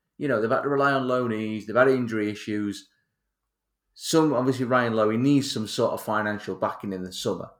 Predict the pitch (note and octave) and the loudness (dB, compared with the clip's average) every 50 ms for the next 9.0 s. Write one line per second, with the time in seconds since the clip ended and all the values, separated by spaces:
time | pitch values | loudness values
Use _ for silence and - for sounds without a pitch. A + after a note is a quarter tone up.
0 | _ _ _ _ - - G2+ - A2 F#2 G2+ - G#2+ G2 - - A2+ G2+ - - | _ _ _ _ -14 -12 -6 -4 -4 -4 -4 -6 -8 -10 -8 -8 -10 -10 -10 -10
1 | - G2+ G2+ F#2+ F#2 F#2+ F#2 - _ - A2 G#2 G2 F#2+ F#2+ G2 G2+ G2 G#2 G#2 | -10 -8 -6 -6 -6 -10 -12 -16 _ -8 -4 -2 -2 -2 -2 -4 -6 -4 -4 -4
2 | G2+ - G#2 F#2+ G2+ G2 F#2+ F2+ G2+ G2+ F#2+ F2+ F#2 F#2 - G#2 G2 F#2+ F#2+ F#2 | -4 -4 -4 -4 -4 -4 -4 -4 -4 -2 -2 -2 -4 -6 -6 -4 -4 -4 -4 -6
3 | F2+ - G2+ F#2 F2+ F2+ - - - G2+ G2 F#2 F#2+ F2+ - G#2 G2+ - G2+ G#2 | -8 -8 -8 -8 -8 -8 -8 -4 -2 -2 -2 -2 -6 -2 0 0 0 0 0 -2
4 | G2+ F#2 E2+ F2 F2 - - - - A2+ - F#2 - G#2+ G2+ D2+ D#2+ E2+ - - | -2 -2 -4 -6 -6 -10 -12 -10 -8 -8 -8 -6 -6 -8 -8 -6 -8 -10 -10 -8
5 | A2 F#2+ E2+ - - A#2 G#2+ G2+ G2 F#2+ G#2 G#2 G#2 G2+ - - - _ _ _ | -8 -8 -8 -6 -4 -2 -2 -2 -2 -4 -4 -4 -4 -4 -4 -8 -14 _ _ _
6 | _ _ _ _ _ _ _ - A2+ A#2+ A#2+ D3 D#3+ D#3 E3 D#3 C#3+ C3+ - - | _ _ _ _ _ _ _ -4 -4 -4 -2 -4 -4 -4 -2 -2 -2 -2 -2 0
7 | - D3+ D#3 D3+ B2+ A#2+ A2+ G#2+ G2 B2+ C3+ B2+ G2+ F#2+ F2+ F2+ - - G#2+ G#2 | 4 8 8 8 6 4 -2 0 4 4 4 4 2 -2 -6 -6 -6 -6 -6 -6
8 | G2 - - C3 B2 A#2+ A2+ G#2 - B2 B2+ C3 A#2+ A#2+ - F2+ F2+ G2+ - | -6 -4 -4 -2 -2 -2 -2 -4 -4 -2 -2 -2 -4 -4 -4 -4 -4 -4 -6